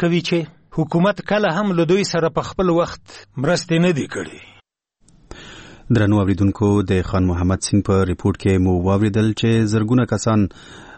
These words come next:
Speaker 2: په قندوز کې د ناامنیو له کبله تخار ته کډه شوي دي او د حکومت مرستو ته سترګې په لار دي. دغه راز د ننګرهار له اچین ولسوالۍ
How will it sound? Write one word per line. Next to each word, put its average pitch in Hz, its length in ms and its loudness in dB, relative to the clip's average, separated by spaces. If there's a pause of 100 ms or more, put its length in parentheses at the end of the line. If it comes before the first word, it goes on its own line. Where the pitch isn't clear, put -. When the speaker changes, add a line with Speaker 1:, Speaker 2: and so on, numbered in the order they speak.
(100)
Speaker 2:
په 95 260 2
قندوز 95 360 0
کې 98 520 0
د - 0 - (320)
ناامنیو 92 640 2
له 90 140 -2
کبله 98 280 2 (400)
تخار 101 380 -2
ته 95 100 2 (160)
کډه 95 360 -2
شوي 127 180 2 (100)
دي 123 100 4 (340)
او 117 60 2 (140)
د 104 220 0
حکومت 98 440 -2 (580)
مرستو 95 400 0
ته 92 220 2
سترګې 95 580 0
په 107 100 2
لار 98 220 0
دي. 85 80 -4 (760)
دغه 117 180 2
راز 131 180 2
د 120 100 2
ننګرهار 120 380 2
له 113 100 2
اچین 135 220 0
ولسوالۍ 117 460 0